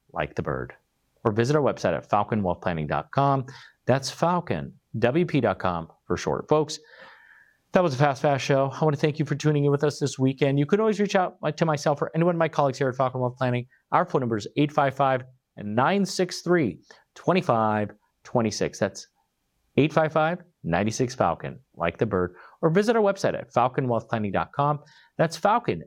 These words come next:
W P dot com for short, where you can get this episode and any one of our previous episodes on podcasts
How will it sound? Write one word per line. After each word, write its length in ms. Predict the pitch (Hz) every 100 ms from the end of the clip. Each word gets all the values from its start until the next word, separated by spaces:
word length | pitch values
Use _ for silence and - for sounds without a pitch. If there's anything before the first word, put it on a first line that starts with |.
| -
W 200 | 113 165
P 80 | 165
dot 200 | 156 147
com 180 | 139 127
for 100 | 104
short, 380 | - 170 170 - - -
where 120 | - 143
you 60 |
can 140 | 151 127
get 80 |
this 180 | 180 185
episode 520 | - - 165 165 156
and 120 | 151 -
any 120 | 160
one 120 | 190 190
of 80 |
our 100 | 190
previous 480 | 185 - 147 147 143 -
episodes 500 | 127 123 143 127 123
on 200 | 101 95
podcasts 680 | - 123 120 123 120 120